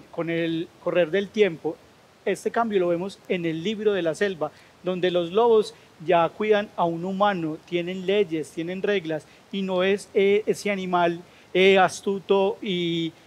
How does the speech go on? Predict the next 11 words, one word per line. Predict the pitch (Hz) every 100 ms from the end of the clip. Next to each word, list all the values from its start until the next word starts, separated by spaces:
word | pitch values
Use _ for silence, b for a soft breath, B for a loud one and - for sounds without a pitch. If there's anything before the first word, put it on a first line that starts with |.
| b b
que | - 175 175
representa | 175 180 175 175 165 160
el | 175 165
mal. | 175 151 147 - b b b b -
Queremos | 208 214 240
también | 226 208 202
dedicar | 233 226 220 196
este | 220 233
espacio | - 226 208 214
de |
lectura | 202 185 - 226 220 202